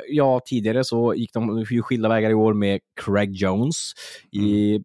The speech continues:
Speaker 1: så, och, eh, då fick de ju väldigt mycket backlash med att vad fan är det som sker? Och då tog de bort det, de inläggen.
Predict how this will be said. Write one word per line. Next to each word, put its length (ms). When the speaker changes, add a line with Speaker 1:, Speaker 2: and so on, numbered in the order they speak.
Speaker 1:
så, 360
och, 340
eh, 220
då 100
fick 200
de 160
ju 100
väldigt 200
mycket 140
backlash 520
med 200
att 120
vad 100
fan 220
är 60
det 60
som 100
sker? 300
Och 60
då 80
tog 180
de 120
bort 240
det, 180
de 240
inläggen. 560